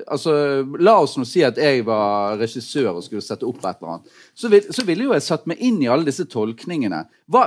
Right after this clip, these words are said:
hvilken tolkning er det som passer i vår tid? Hva er det, hva, hva kunne vi gjort, sant? Men da må jo du, da må jo du, eh, studere dette litt grann, for det at, eh, det er ikke sånn at det, det kommer til deg ut fra teksten nødvendigvis hvis du bare leser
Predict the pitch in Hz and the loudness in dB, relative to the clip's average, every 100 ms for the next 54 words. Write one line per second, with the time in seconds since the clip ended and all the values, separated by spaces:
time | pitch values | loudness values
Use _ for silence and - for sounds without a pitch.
0 | 190 240 196 151 151 160 202 196 190 190 | 2 -2 -2 -4 0 0 0 -6 -4 -4
1 | - 131 - 139 - 196 131 143 131 - | -2 -4 -4 -6 -2 -2 0 2 0 0
2 | 123 117 226 208 185 147 190 196 233 233 | -4 0 2 2 2 0 0 2 0 -2
3 | 160 131 135 170 - - - 233 220 - | -4 -2 -2 -4 -6 -10 -8 -6 -6 -14
4 | - 202 240 196 247 160 147 - _ _ | -6 -2 0 0 0 0 -2 -4 _ _
5 | - 254 226 254 156 156 - 147 147 135 | -4 0 0 0 0 0 0 0 0 -2
6 | 139 139 143 139 - 160 262 226 113 98 | -4 -6 -6 -8 -8 -4 2 2 2 -2
7 | 92 101 98 113 104 107 - 190 180 - | -2 -6 -6 -6 -6 -4 2 2 0 -6
8 | 156 - 110 160 - _ 220 247 170 123 | -10 -12 -20 -20 -20 _ -2 -2 -2 -4
9 | 147 220 208 185 - 139 151 - 226 220 | -2 0 2 2 -2 -4 -4 -2 0 0
10 | 151 107 - 190 196 135 90 85 175 180 | 0 -2 -2 -2 -2 -2 -6 -6 -8 -10
11 | - - 98 147 147 - 104 95 95 131 | -10 -12 -8 -6 -6 -10 -8 -6 -2 -2
12 | 113 107 110 - 104 - 95 107 117 113 | -2 -4 -6 -8 -18 -14 -6 -4 -2 -2
13 | 101 | -4